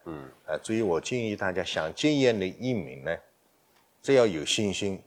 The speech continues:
Speaker 2: 啊，一定可以戒得掉。
Speaker 1: 嗯。
Speaker 2: 第二点呢，实在戒不掉，找我们专家咨询，
Speaker 1: 嗯。
Speaker 2: 可以给他提供帮助。
Speaker 1: 嗯。
Speaker 2: 所以我做了，啊，肿瘤科医生做了很多年了。
Speaker 1: 嗯。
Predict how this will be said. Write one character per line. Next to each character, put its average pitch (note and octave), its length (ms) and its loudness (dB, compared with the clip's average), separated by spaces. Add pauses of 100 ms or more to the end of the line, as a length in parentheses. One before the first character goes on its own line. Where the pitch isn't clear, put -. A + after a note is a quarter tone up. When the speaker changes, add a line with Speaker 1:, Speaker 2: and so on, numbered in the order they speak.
(380)
Speaker 2:
啊， D#2+ 180 -8
一 G2+ 80 -8
定 G2 180 -6
可 E2+ 120 -10
以 D2 80 -10
戒 D2+ 180 -4
得 C2+ 100 -6
掉。 C2+ 160 -6
Speaker 1:
嗯。 C2+ 200 -12 (360)
Speaker 2:
第 B2 140 4
二 A#2+ 100 8
点 E2+ 160 -4
呢， D2 80 -4 (360)
实 - 180 0
在 C#3+ 160 12
戒 G#2+ 180 2
不 D2 120 -4
掉， D2 200 -6 (520)
找 D#2+ 260 2
我 E2 80 0
们 D2 220 -8
专 A2+ 260 0
家 A2 220 4
咨 G2+ 260 -4
询， - 180 -8 (220)
Speaker 1:
嗯。 F#2+ 140 -6
Speaker 2:
可 E2+ 40 0
以 E2+ 100 -2
给 D#2+ 140 -2
他 C#2+ 120 -4
提 - 180 -4
供 D#2 180 -6
帮 D2+ 240 -4
助。 D2 220 -16
Speaker 1:
嗯。 D#2+ 180 -12 (460)
Speaker 2:
所 D#3 140 8
以 - 20 10
我 A2+ 140 10
做 D3+ 160 4
了， A#2+ 240 6 (160)
啊， F2+ 220 -2
肿 F2 240 -4
瘤 F#2+ 100 0
科 G#2+ 140 -2
医 G#2+ 80 0
生 F#2+ 180 -6
做 G#2 140 -2
了 G2 60 2
很 D2+ 220 -8
多 F#2+ 160 0
年 C#2 160 -6
了。 C2 200 -12
Speaker 1:
嗯。 D#2+ 140 -14